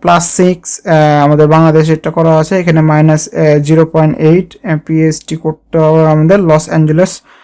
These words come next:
আহ, United States of America।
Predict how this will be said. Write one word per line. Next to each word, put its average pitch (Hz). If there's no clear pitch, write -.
আহ, 143
United 151
States 151
of 143
America। 151